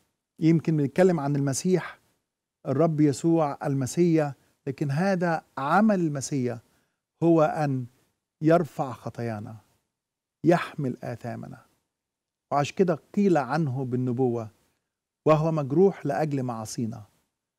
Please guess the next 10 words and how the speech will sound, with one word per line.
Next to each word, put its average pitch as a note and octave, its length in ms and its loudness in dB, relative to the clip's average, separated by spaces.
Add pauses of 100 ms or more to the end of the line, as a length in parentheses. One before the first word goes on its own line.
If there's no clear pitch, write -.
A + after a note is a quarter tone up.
(440)
مسحوق E3 580 0
لأجل C#3 340 -2
آثامنا، A2 760 -8 (760)
تأديب E3 500 4
سلام D3 540 2
عليه، A#2 600 -4 (680)
وبحبره B2+ 680 -2
شفينا". A2 520 -8 (1400)
مفيش D3 240 -4
حد D#3 380 -4